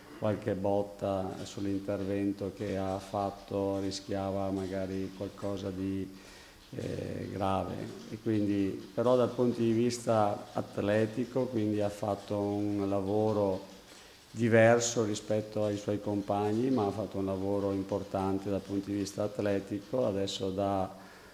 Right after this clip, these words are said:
eh, due settimane sta lavorando insieme con i, i compagni. L'ultima settimana in modo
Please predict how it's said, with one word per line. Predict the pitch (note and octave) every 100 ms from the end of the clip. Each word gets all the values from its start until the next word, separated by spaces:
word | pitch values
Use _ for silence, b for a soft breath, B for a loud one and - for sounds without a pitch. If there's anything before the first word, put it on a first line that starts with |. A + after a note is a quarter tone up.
| B -
eh, | G2 F#2+ F#2+ G2 F#2+ F#2+ F#2+ F#2+ - -
due | G#2+ A2
settimane | G#2 A2 - G#2 G#2 G#2 G#2 F#2
sta | F#2 - F#2+
lavorando | F#2+ F#2+ F#2+ F#2+ G2 F#2+
insieme | F#2+ F#2 G2+ G2 G2 F#2+
con | G2 F#2+ F#2+
i, | F#2+ F#2+ F#2 F#2 F#2 F#2+ - G2
i | F#2 F#2+ F#2
compagni. | - A2 A2 A2+ G#2 G2+ G#2 B2 - B B B B - - - - - - - - - - - - - - - - -
L'ultima | A#2 C3+ C3 C3+ A#2+ A2+
settimana | A#2 A#2 A#2 A2+ A2+ A2
in | G#2+ G#2+
modo | G#2 G#2 G#2+ G2+ G2+